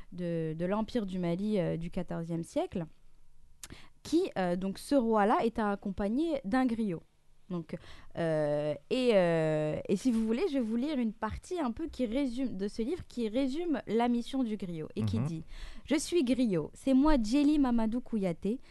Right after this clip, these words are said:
Speaker 1: fils de Bintou Kouyaté et de Djeli Kédian Kouyaté, maître dans l'art de parler. »
Speaker 2: On a lu ça au collège.
Speaker 1: <laughs> Depuis des temps immémoriaux, il les Kouyaté. Donc, il y a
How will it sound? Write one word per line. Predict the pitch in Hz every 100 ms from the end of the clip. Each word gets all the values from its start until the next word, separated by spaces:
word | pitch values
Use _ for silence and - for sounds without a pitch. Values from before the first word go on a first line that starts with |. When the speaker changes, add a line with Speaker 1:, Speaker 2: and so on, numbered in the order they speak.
| -
Speaker 1:
fils | - 294 254
de | 202 226
Bintou | 208 262 - 240
Kouyaté | - 220 190 175 262 269
et |
de | 202 185
Djeli | 190 262 285
Kédian | - 220 220 254
Kouyaté, | - 214 170 - 131 - - -
maître | 208 269 285 220
dans | 190 185
l'art | 214 226
de | 185
parler. » | 165 156 143 143 - - - -
Speaker 2:
On | 104
a |
lu | 101
ça | 110 120
au |
collège. | 110 110 98 90 -
Speaker 1:
<laughs> | 190
Depuis | 294 285 - 311 269
des | 247
temps | 226 320 -
immémoriaux, | 247 240 247 220 220 226 302
il | 214
les | 190 196
Kouyaté. | - 320 269 226 - 359 -
Donc, | 233 -
il | 294
y |
a | 226